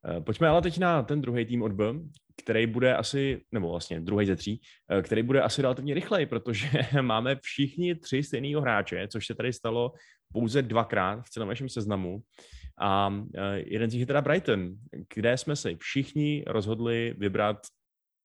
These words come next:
Bena Breretona, možná i Diaze, pokud, eh, pokud teda přijmeme jeho španělskou heritage. Eh, tak Piky, eh, řekni nám něco o Breretonovi a jeho hodnosti pro Brighton.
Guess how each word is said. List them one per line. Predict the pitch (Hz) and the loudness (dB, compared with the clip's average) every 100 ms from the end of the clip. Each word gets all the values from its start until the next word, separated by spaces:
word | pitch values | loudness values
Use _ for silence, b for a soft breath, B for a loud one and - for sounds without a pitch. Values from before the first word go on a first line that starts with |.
| _ | _
Bena | 98 92 117 127 127 - | -4 2 2 2 -4 -10
Breretona, | 123 95 104 101 107 95 90 87 92 104 - _ _ - - | -10 2 4 6 4 2 0 0 -2 -8 -20 _ _ -18 -14
možná | 85 90 143 123 120 | -12 -6 -4 -2 -2
i | 117 | -2
Diaze, | 90 101 101 95 87 | -2 2 4 2 0
pokud, | 78 85 87 - | -4 -10 -10 -8
eh, | 90 87 b b b b | -6 -6 b b b b
pokud | - 85 90 - | -12 -8 -8 -2
teda | 101 92 87 - _ _ _ _ _ _ - | 0 0 -2 -10 _ _ _ _ _ _ -18
přijmeme | - 113 101 98 | -6 -2 2 2
jeho | 95 92 | 0 -2
španělskou | 95 107 98 95 107 | -2 0 0 -2 -2
heritage. | 92 92 90 87 - b b - | 0 -2 -2 -10 -12 b b -4
Eh, | 98 | 0
tak | 113 | 0
Piky, | - 120 160 165 - - | 0 2 2 0 -6 -6
eh, | - - 98 | -8 -8 -4
řekni | 123 190 | -4 -2
nám | 185 143 | -2 -2
něco | 131 117 | -2 -2
o | |
Breretonovi | 107 92 107 110 107 113 107 107 110 | -2 2 4 4 2 0 2 0 0
a | 101 | 0
jeho | 101 104 | 0 0
hodnosti | 101 98 101 - 98 | 0 0 -2 -4 -4
pro | 101 | -2
Brighton. | 87 90 90 87 | 0 -2 -4 -8